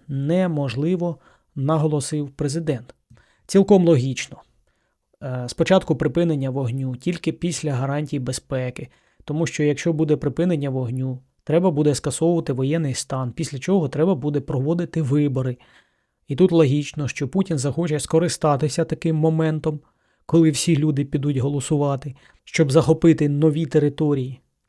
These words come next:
Тому я цілком згоден з, м, нашим президентом Зеленським.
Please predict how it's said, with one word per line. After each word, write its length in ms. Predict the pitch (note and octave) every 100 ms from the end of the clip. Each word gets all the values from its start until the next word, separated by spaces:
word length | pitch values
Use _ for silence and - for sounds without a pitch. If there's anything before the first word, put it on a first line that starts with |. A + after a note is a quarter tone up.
| _ _ _
Тому 240 | - D3+ F#3+
я 140 | E3+
цілком 420 | E3+ D#3+ F3 E3+
згоден 500 | B2+ B2+ C#3 C3 E3+ - - - -
з, 260 | C#3+ A#2 C#3+
м, 640 | D#3+ E3 D#3 C#3+ C3+ D3+
нашим 360 | C#3 C#3+ D#3+
президентом 640 | C3+ C3 B2+ B2 C#3 D3+ D#3
Зеленським. 500 | G3 F3+ B2+ -